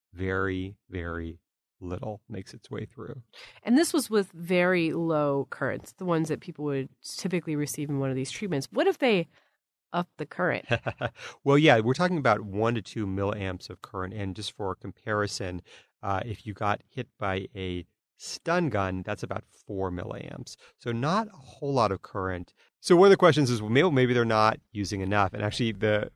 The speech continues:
Speaker 1: main researcher behind this actually tried it on himself. He zapped his head with five milliamps of current and said it just made him really dizzy, and he wouldn't recommend anybody try that at home.
Speaker 2: What's the reaction from the brain stimulation community here? Are they upset? Do they feel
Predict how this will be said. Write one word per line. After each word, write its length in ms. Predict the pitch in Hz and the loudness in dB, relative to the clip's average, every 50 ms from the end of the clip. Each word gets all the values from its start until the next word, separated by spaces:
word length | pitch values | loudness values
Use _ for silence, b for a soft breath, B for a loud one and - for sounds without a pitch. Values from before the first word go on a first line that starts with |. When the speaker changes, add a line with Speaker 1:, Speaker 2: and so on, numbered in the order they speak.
| _ - | _ -16
Speaker 1:
main 360 | 123 120 113 107 113 117 113 | -10 -6 -2 -2 0 0 0
researcher 340 | 110 110 - - 113 90 92 | 0 -2 -2 -4 -6 -6 -4
behind 340 | 101 95 - 113 113 113 | -6 -4 -2 0 0 0
this 120 | 104 95 - | 0 -2 -4
actually 260 | 120 - - - 98 | -4 -6 -4 -6 -10
tried 280 | - - - 101 98 104 | -10 -4 -4 -2 -2 -2
it 120 | 101 - | -4 -4
on 140 | 98 95 92 | -6 -8 -8
himself. 640 | 98 92 87 - - - - 110 98 92 90 90 - _ | -8 -10 -10 -10 -10 -4 -2 0 0 0 0 -4 -6 _
He 380 | _ - - 143 139 143 135 - - - - | _ -10 -6 -4 -2 -2 -4 -6 -10 -14 -12
zapped 440 | 113 95 104 120 120 123 120 - - | -8 0 2 4 6 6 4 2 -2
his 300 | - 123 110 104 92 - - | -4 -4 -2 -2 -4 -6 -10
head 260 | - - 117 107 101 | -6 -2 -2 -2 -2
with 180 | 95 98 - - - | -2 -8 -10 -10 -16
five 440 | - - - - 147 170 190 185 | -20 -8 -2 2 4 4 4 4
milliamps 640 | 127 110 95 92 - - 98 92 90 90 90 - - | 4 4 2 2 0 -2 -2 -2 -2 -4 -6 -8 -12
of 80 | - - | -16 -12
current 360 | - - 101 95 95 92 98 | -4 -2 0 0 0 0 -2
and 100 | 92 92 | -6 -6
said 160 | - 113 98 | -6 -6 -6
it 60 | 92 | -6
just 180 | - 101 82 - | -6 -10 -8 -6
made 160 | 98 92 90 | -6 -6 -6
him 180 | 107 95 87 - _ _ _ _ _ _ - | -6 -8 -8 -10 _ _ _ _ _ _ -8
really 200 | 107 95 87 87 | -8 -6 -6 -6
dizzy, 300 | - 95 90 85 - 90 | -6 -6 -6 -4 -4 -6
and 60 | 87 | -6
he 80 | 87 | -4
wouldn't 240 | 82 101 98 95 92 | -2 -2 -4 -4 -4
recommend 420 | 90 85 82 - 85 85 85 87 92 | -8 -8 -8 -8 -8 -8 -8 -8 -8
anybody 360 | 101 92 95 92 110 107 110 | -8 -8 -8 -6 -6 -8 -8
try 220 | - - - 117 117 | -8 -8 -8 -8 -6
that 160 | 117 117 - | -6 -6 -6
at 60 | - | -6
home. 260 | 107 107 - - 107 - _ _ _ _ _ _ | -8 -8 -8 -10 -14 -18 _ _ _ _ _ _
Speaker 2:
What's 260 | - - 440 - - | 0 0 0 2 2
the 80 | 415 | 2
reaction 580 | 311 247 202 180 175 190 - - 190 165 143 139 | 4 6 6 6 6 4 2 2 2 2 2 2
from 380 | 139 - - 151 147 147 147 139 | -2 0 2 2 4 4 2 0
the 180 | - 151 139 | 0 -2 -2
brain 400 | 139 143 - 151 143 156 170 175 | -2 -2 0 2 2 4 4 4
stimulation 680 | 170 - - 190 180 180 180 180 175 175 170 - 190 170 | 2 2 2 4 4 4 4 4 4 2 2 2 0 0
community 500 | 165 - - 170 170 180 180 165 160 156 | 0 0 0 4 4 6 6 4 4 2
here? 160 | 143 151 143 | 2 2 2
Are 120 | - 143 165 | 4 4 4
they 120 | 196 226 | 4 4
upset? 480 | 240 240 - - - 196 220 330 392 208 | 2 2 0 0 0 2 2 2 2 0
Do 80 | 190 | -4
they 180 | 170 175 175 185 | -4 -2 -2 -2
feel 520 | 180 - - 139 147 160 170 175 180 170 | -4 -6 -8 -6 -4 -4 -2 -2 -4 -6